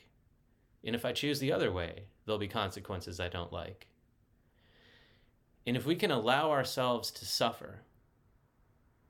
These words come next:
to experience the ordinary, unavoidable suffering of life, then we won't be in this torment where we're shaming ourselves on two fronts.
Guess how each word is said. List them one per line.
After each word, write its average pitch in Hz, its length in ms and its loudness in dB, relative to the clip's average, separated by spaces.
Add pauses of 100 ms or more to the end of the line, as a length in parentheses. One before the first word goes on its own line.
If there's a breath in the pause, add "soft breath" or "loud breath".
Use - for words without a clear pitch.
to 117 180 2
experience 131 600 2
the 110 100 0
ordinary, 123 720 4
unavoidable 123 720 2
suffering 95 480 -2
of 90 160 -10
life, 87 460 -4 (1500)
then 143 220 2
we 139 80 4
won't 131 240 4
be 131 80 0
in 120 100 2
this 104 140 -2
torment 107 540 0
where 95 180 -2
we're 92 120 -2
shaming 104 420 -2
ourselves 92 440 -4
on 87 140 -6
two 90 200 -10
fronts. - 480 -12